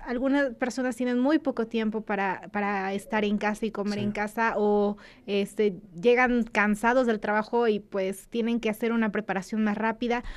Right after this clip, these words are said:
Speaker 1: o quizá también, eh, eh, el tema de, de lo local, de qué es lo que se está,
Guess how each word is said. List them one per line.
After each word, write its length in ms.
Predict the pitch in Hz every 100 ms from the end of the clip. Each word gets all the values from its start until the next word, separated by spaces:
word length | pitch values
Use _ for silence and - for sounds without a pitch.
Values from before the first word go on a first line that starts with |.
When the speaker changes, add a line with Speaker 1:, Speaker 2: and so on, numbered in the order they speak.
| - -
Speaker 1:
o 100 | 240
quizá 300 | 247 - 285
también, 420 | 302 294 277 277
eh, 280 | 233 226 220
eh, 220 | 220 226
el 180 | 214 226
tema 300 | 240 247 254
de, 280 | 233 208 180
de 160 | 202 208
lo 180 | 208
local, 540 | 208 202 240 226 226 233
de 220 | 220 208
qué 160 | 240 247
es 80 |
lo 140 | 247 247
que 120 | 226
se 140 | 220
está, 540 | 214 - 220 220 220